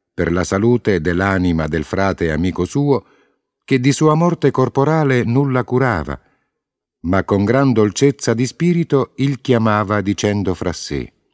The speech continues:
"Frate Jacopo, mio dolce padre, frate Jacopo, mio dolce fratello, frate Jacopo, compagno degli angeli,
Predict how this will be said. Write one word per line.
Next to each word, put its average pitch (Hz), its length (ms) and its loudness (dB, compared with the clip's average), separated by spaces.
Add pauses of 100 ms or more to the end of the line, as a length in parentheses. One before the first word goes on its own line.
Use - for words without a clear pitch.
(760)
"Frate 98 400 -2
Jacopo, 78 720 -2 (440)
mio 113 280 4
dolce 107 500 2
padre, 78 640 -2 (600)
frate 117 460 0
Jacopo, 98 720 0 (320)
mio 107 200 2
dolce 110 400 2
fratello, 78 760 -2 (840)
frate 110 440 2
Jacopo, 95 1160 -2
compagno 101 640 0
degli 92 280 0
angeli, 78 600 -2